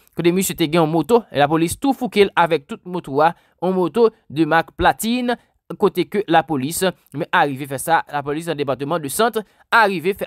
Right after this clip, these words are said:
aksyon si la. Fòk nou di tou ke lapolis te tou arive fouke tou nèg sa ke yo rele Stè Wislo a, kote ke misye, li menm,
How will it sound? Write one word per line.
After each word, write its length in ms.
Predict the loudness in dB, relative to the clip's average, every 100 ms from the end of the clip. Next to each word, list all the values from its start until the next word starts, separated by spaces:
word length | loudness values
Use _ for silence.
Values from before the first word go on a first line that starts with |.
| -4
aksyon 300 | -4 -6 -6
si 80 | -6
la. 100 | -6 -6
Fòk 120 | -6
nou 80 | -8
di 120 | -8
tou 180 | -8 -8 _ _
ke 80 | 2
lapolis 400 | 4 4 0 -2
te 80 | -4
tou 240 | -4 -4 0
arive 320 | 2 2 -4 -6
fouke 260 | -8 -10 -10
tou 160 | -8 -6
nèg 160 | -4 -2
sa 140 | -2
ke 80 | -2
yo 60 | -4
rele 300 | -4 -4 -8 -14 -10
Stè 380 | -4 -2 4 6 6
Wislo 500 | 4 -2 -4 -2 2 2
a, 60 | 2 _ -6
kote 200 | -4 -2
ke 80 | -2 -4
misye, 200 | -4 -4
li 100 | -6
menm, 220 | -10 -12